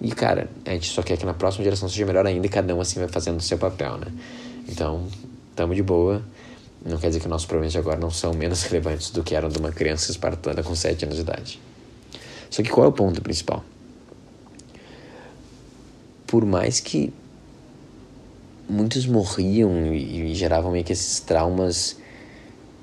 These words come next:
incontáveis, tem meio que um, um um exemplo aí, né, no método espartano. Ele é como se fosse um estresse dessa pergunta.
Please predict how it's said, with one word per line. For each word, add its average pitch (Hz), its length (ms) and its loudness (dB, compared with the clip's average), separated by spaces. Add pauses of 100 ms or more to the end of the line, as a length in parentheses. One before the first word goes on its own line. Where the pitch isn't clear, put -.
(140)
incontáveis, 95 1500 0 (1900)
tem 104 120 2
meio 104 120 2
que 117 100 -2
um, 117 80 4
um 95 720 -2 (540)
um 101 120 2
exemplo 101 600 2
aí, 80 160 -2
né, 80 220 -6 (1040)
no 90 100 -2
método 80 300 -2
espartano. 80 540 -4 (1600)
Ele 87 120 0
é - 20 -4
como 87 160 -2
se 82 80 -6
fosse 95 260 -6
um 95 40 2
estresse 95 560 4
dessa 82 240 0
pergunta. 78 520 -4